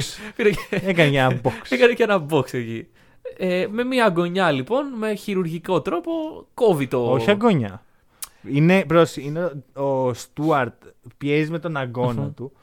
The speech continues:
Speaker 2: Πιέζει και ο Λεμπρό με τον αγώνα. Βλέπει ότι δεν τον παίρνει.
Speaker 1: Ναι, ναι.
Speaker 2: Και φρικάρει, γιατί εντάξει, εκείνη τη στιγμή χάνανε και δεκαπέντε πόντους οι Lakers από
Speaker 1: Μμμ.
Speaker 2: το-, από τους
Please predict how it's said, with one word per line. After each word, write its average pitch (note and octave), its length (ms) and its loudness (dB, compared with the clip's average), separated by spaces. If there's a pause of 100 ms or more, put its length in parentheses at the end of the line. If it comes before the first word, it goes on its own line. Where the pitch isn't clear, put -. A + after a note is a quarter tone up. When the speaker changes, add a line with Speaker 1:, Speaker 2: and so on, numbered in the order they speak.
(280)
Speaker 2:
Πιέζει D#3+ 280 6
και G#3 80 4
ο F#3+ 40 6
Λεμπρό D#3+ 340 4
με D#3 80 -2
τον C#3 140 -4
αγώνα. B2 320 -4
Βλέπει E3 240 -2
ότι D#3 100 0
δεν D#3+ 100 -2
τον C#3+ 180 2
παίρνει. A#2+ 520 0
Speaker 1:
Ναι, G2+ 240 2
ναι. G2 180 -12
Speaker 2:
Και D#3+ 120 0
φρικάρει, D#3+ 600 6
γιατί F3+ 240 0
εντάξει, E3+ 340 2
εκείνη D#3+ 200 -4
τη E3+ 40 0
στιγμή F3+ 180 0
χάνανε F#3+ 220 0
και F3 100 -4
δεκαπέντε E3+ 400 -2
πόντους E3 340 2
οι B2+ 120 -2
Lakers C3+ 300 -2
από C#3+ 160 -10
Speaker 1:
Μμμ. A#2+ 120 -6
Speaker 2:
το-, D3+ 60 -2 (100)
από C#3+ 40 -4
τους B2+ 160 -10